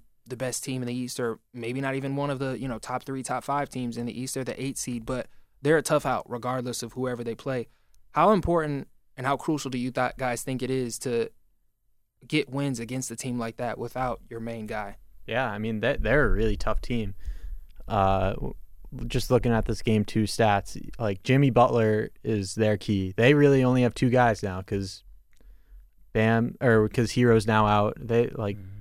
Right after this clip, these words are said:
Speaker 2: they only have two, like, N B A starter caliber players, I believe. And if you look at their stats, they held Jimmy Butler to a minus thirty-one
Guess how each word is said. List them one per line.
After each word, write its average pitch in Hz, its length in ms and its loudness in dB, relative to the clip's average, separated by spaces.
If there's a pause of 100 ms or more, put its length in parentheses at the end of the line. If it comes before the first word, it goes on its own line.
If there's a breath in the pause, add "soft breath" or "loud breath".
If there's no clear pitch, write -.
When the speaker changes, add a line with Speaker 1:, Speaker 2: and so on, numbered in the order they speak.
(100)
Speaker 2:
they 135 140 0
only 165 160 -2
have 107 120 -6
two, 123 340 -6
like, 101 300 -6
N 117 140 2
B 113 100 10
A 107 160 4
starter 113 520 4
caliber 98 420 0
players, 95 420 -4
I 98 100 -2
believe. 98 380 -4 (680 soft breath)
And 107 640 0 (260)
if - 160 -2
you 113 80 2
look 127 160 4
at 120 80 -2 (220)
their 110 180 2
stats, 101 420 -4
they 117 200 -2
held 147 200 0
Jimmy 135 260 0
Butler 123 320 0
to - 180 -2
a 98 40 0
minus 101 600 0
thirty-one 101 840 2